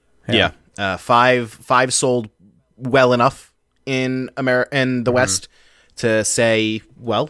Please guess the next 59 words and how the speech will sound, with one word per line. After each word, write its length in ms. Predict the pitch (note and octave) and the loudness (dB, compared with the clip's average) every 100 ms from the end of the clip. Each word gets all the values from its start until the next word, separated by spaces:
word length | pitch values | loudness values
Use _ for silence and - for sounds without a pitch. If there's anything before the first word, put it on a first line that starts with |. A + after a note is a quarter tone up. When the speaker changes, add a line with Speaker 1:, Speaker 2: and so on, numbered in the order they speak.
| - | -6
Speaker 1:
now 140 | G#2+ | -2
we'll 100 | A2+ | -2
bring 180 | A#2 C3+ | -2 -2
over 180 | C3+ C3+ | -2 -2
Zero." 260 | C3 F3 D#2 | -2 -4 -4
Speaker 2:
Yeah. 300 | G#2 - - | -10 -20 -12
Speaker 1:
And 120 | G2+ | -6
then 120 | G#2 F#2+ | -4 0
Zero, 320 | A2+ A#2 G#2+ | 2 2 2
of 100 | G2 | 0
course, 400 | A2 G2+ - - _ | -2 -2 -4 -10 _
explosively 720 | - - - A2+ B2 - D#2 E2 | -10 -8 -2 2 4 2 -2 -6
successful. 560 | F2 - - - - _ _ _ _ _ _ C#3 - | -6 -8 -8 -8 -12 _ _ _ _ _ _ -12 2
Speaker 2:
David, 300 | D3+ D#3+ D#3 | 4 4 0
maybe 240 | F3 A3+ | -2 -2
we 160 | G#3 F#3 | -4 -4
can 220 | F3+ C#3 | -4 -4
skip, 560 | - - C#3 C#3 _ - | -6 -4 -2 -4 _ -12
uh, 360 | - A#2 A2 G#2+ | -4 0 0 -2
the 100 | G#2+ | -4
cinematic 560 | - - B2 A#2+ A#2 - | -8 -6 -2 0 0 0
part, 180 | A2+ | -4
'cause 60 | G#2+ | -2
I 60 | A2+ | -4
know 100 | A#2 | -2
we've 200 | A#2+ - | -4 -4
touched 220 | A#2+ A2+ | -6 -4
on 60 | |
that 120 | A2+ G#2 | -4 -2
a 40 | |
little 120 | G#2+ | -2
bit, 100 | G#2 | -2
and 80 | G#2+ | -4
just 120 | A2 | -4
move 180 | A2+ A2+ | -6 -6
to 60 | A#2 | -4
the 120 | G#2+ | -2
R 120 | G2 | -2
P 140 | G2+ G#2 | -4 -8
G 140 | - | -6
Speaker 1:
Yep. 60 | G#2 | -2
Speaker 2:
mechanics. 500 | G#2 G#2 F#2+ - - | -2 -2 -4 -4 -4
So 100 | A2+ | -2
I 80 | |
think 140 | A#2 B2 | 0 -2
that's 180 | A#2 - | -2 0
a, 240 | G#2 G2 - - - | -2 -2 -6 -20 -8
a 60 | A2+ | -4
really 340 | A#2 A#2+ A#2 | 0 2 2
interesting 340 | A2 A2 A2+ | 0 -4 -8
feature 400 | G2+ A2 G2+ A2 | -6 -8 -6 -4
of 80 | G2 | -4
both 200 | G#2 G2+ | -4 -6
of 80 | G#2+ | -6
these 180 | G#2 G2 | -8 -6
games. 240 | G#2+ G#2 | -8 -6
They 100 | A2+ | -4
both 400 | A2 D#3 D3+ - | 0 2 0 -6
do 460 | A#2 C#3 D3+ C3+ | -2 2 2 0